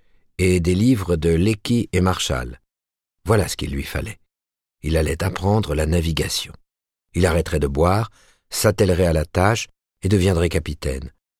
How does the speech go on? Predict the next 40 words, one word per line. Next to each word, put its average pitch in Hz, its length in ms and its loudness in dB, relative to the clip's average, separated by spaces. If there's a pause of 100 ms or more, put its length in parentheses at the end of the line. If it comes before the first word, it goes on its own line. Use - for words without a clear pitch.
(320)
Ruth 117 400 -2 (380)
lui 92 100 0
parut 98 320 0
tout 90 160 -10
à 95 80 0
coup - 160 -6
beaucoup 98 260 -2
plus 95 180 -4
proche. - 520 -8 (520)
En 85 120 0
qualité 76 360 -2
de 71 80 -2
capitaine, 80 560 -2 (280)
il 73 140 -6
pourrait 76 260 0
l'épouser 127 480 0 (160)
si - 220 0
elle 87 100 4
voulait 80 240 0
de 73 100 -2
lui. 71 280 -6 (560)
Et 80 80 0
si 85 160 0
elle 78 140 2
n'en 76 100 2
voulait 69 240 -4
pas, 123 200 0 (320)
eh 92 80 -4
bien, 87 360 2 (720)
il 104 160 2
mènerait 92 400 2
une 107 120 2
belle 85 200 2
vie 82 120 -2
d'homme, 87 320 2 (460)
entre 98 280 2
hommes, 90 240 2 (400)
à 117 120 0
cause 87 260 0
d'elle, 80 320 0